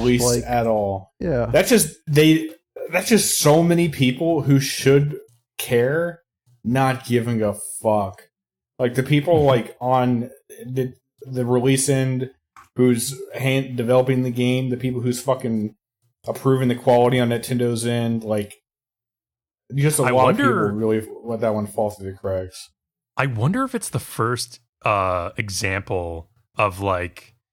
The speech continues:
Speaker 3: sunk cost fallacy, or s-, like, the sunk cost of porting a game to the Switch and it just, like,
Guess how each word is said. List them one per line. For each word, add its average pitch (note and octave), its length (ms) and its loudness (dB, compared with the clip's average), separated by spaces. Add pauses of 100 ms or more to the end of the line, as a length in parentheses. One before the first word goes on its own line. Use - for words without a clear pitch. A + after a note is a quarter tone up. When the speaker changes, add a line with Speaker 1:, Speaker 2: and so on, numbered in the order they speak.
(460)
Speaker 3:
sunk - 440 -2
cost - 440 -2
fallacy, G#2+ 540 -4
or G#2 60 -2
s-, - 200 -8
like, A2 200 -2
the - 80 -4
sunk B2+ 320 -2
cost A#2 500 -2
of F#2 380 -6
porting A#2 380 -4
a A#2 80 -4
game A2+ 260 -6
to - 80 -12
the F#2+ 120 -12
Switch - 500 -8
and G#2 160 -2
it A2 120 -10
just, - 200 -8
like, G2 140 -6